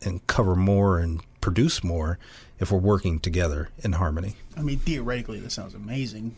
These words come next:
Speaker 2: but there's a divide.
Speaker 1: Yes.
Speaker 2: There, there's, and yeah, I mean, I would love to think that there's people that help the community for the right reasons, and maybe they're just a bit misguided. How do we connect to them?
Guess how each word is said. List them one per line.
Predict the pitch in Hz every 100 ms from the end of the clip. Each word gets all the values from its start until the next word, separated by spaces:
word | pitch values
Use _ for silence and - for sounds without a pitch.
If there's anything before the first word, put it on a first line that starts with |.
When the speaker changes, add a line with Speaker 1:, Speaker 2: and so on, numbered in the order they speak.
| -
Speaker 2:
but | 113 113
there's | - 131 131
a | 117
divide. | 110 101 95 - - - -
Speaker 1:
Yes. | - 131 127
Speaker 2:
There, | 120
there's, | 139 147 143 139 - - - - - - - - - - - -
and | 156
yeah, | 165 185 190 190 170 151 -
I | 190
mean, | 185 170
I | 160
would | 175 160
love | 151 147 147 143
to | 139
think | - 127 127
that | 123 110
there's | 110 -
people | 139 123 123 113
that | 113 117
help | 117
the | -
community | - 123 113 110
for | -
the | 110
right | 107
reasons, | 101 101 107 113
and | 117
maybe | 131 127
they're | 117
just | 110 113
a |
bit | 104 101 -
misguided. | 127 123 - 117 107 107 98 - - _ - -
How | 151 160
do | 160
we | 147 139
connect | - 127 110
to | -
them? | 101